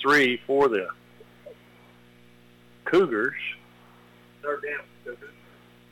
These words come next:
Speaker 1: So it'll be third and nine from the forty-four for the Cristobal Cougars. They lead twenty to sixteen. Eight forty-nine to play in the ballgame.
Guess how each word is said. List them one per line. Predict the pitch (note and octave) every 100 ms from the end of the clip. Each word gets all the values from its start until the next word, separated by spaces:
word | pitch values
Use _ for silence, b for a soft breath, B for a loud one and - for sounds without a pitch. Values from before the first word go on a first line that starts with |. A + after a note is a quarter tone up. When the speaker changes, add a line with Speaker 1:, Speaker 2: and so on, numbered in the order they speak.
| _ _ -
Speaker 1:
So | C3+ C3
it'll | C#3
be | B2 G2+ -
third | D#3 D#3+ D#3+
and | B2+ G#2 G2 A#2+
nine | D3 C#3 G2+ F2 - - - - - _ - - _ _ - -
from | B2+ C3+
the | G#2 -
forty-four | C#3+ C#3+ A#2 - D#3 D3 A2+ F#2+ G#2+ - - -
for | C#3+ D3
the | A2+
Cristobal | C#3 C3+ - C#3+ C#3 G#2+
Cougars. | - D#3 C3 A#2 C3+
They | D3
lead | D3 D#3 A2+ -
twenty | D3+ D3+
to | A#2 -
sixteen. | - - - D3 B2 F#2 - - - - -
Eight | C3+ -
forty-nine | D3 C3 B2+ B2+
to | A#2
play | - C3
in | B2+
the | A2
ballgame. | B2 B2+ G#2